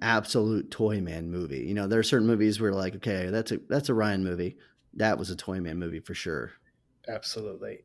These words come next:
Speaker 2: And then number two, Austin Trunick joined us to talk Chuck Norris, the Cannon Countdown. So Chuck Norris made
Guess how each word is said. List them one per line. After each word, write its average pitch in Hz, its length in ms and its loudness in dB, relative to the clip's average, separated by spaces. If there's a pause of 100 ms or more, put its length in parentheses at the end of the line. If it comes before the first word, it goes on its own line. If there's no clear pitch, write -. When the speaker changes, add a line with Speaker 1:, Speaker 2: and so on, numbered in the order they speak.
(120)
Speaker 2:
And 156 200 4
then 196 340 8 (100)
number 175 300 8
two, 190 580 6 (120)
Austin 139 400 4
Trunick 220 400 10
joined 208 280 12
us 208 160 8
to 180 120 6
talk 185 340 8 (140)
Chuck 214 320 6
Norris, 190 540 12 (640)
the 131 100 -6
Cannon 139 340 4
Countdown. 131 340 4
So 156 120 4
Chuck 269 280 8
Norris 226 300 12
made 156 300 12